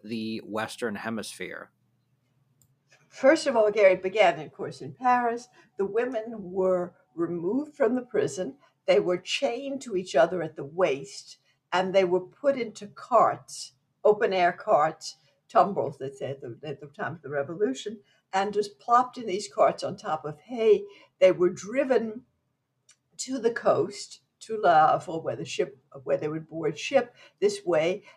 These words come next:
Speaker 2: At night, they were simply thrown into ditches because they couldn't escape from the ditches, and they could sleep,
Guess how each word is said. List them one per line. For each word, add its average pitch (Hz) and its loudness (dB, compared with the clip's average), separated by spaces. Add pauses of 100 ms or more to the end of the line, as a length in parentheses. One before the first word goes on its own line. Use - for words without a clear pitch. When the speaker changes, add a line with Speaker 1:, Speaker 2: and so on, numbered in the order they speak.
Speaker 2:
At 175 -8
night, 208 2
they 220 0
were 190 0
simply 190 -8
thrown 220 0
into 240 -10
ditches 190 -8 (560)
because 226 0
they 220 4
couldn't 214 2
escape 254 2
from 160 -6
the 170 -8
ditches, 165 -8
and 170 -12
they 165 -6
could - -14
sleep, 240 -12